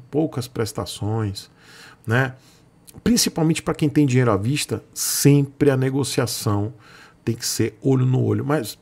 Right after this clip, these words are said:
mesmo que você não tenha dinheiro à vista, tá? Porque a compra é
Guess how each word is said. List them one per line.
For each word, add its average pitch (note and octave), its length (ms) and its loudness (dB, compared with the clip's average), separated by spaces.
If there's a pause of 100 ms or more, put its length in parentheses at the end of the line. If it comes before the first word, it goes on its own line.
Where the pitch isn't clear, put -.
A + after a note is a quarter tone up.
(160)
mesmo G3 240 4
que - 80 -8
você A#3+ 120 4
não A3+ 100 0
tenha F#3 260 2
dinheiro D#3+ 240 4
à D#3 40 4
vista, B2 340 -4
tá? C#3+ 200 -6 (460)
Porque - 160 -4
a E3+ 120 2
compra C#3+ 640 2 (100)
é D3 280 4